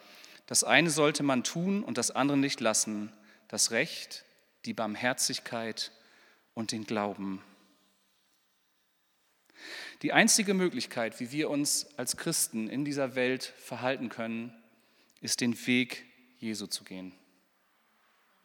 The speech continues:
Wie oft hat Jesus Gewalt angewendet?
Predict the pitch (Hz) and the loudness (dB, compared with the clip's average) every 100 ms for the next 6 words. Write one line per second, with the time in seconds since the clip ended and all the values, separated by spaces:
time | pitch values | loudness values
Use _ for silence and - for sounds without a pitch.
0 | - - - _ 139 151 151 151 - - | -20 -20 -20 _ -2 4 4 2 -8 -12
1 | - - _ _ _ 127 - 139 135 - | -14 -20 _ _ _ -8 -2 0 0 -2
2 | 139 127 120 117 - 104 101 92 98 92 | 0 4 4 2 -4 -6 -6 -6 -6 -4
3 | 90 - - | -6 -10 -18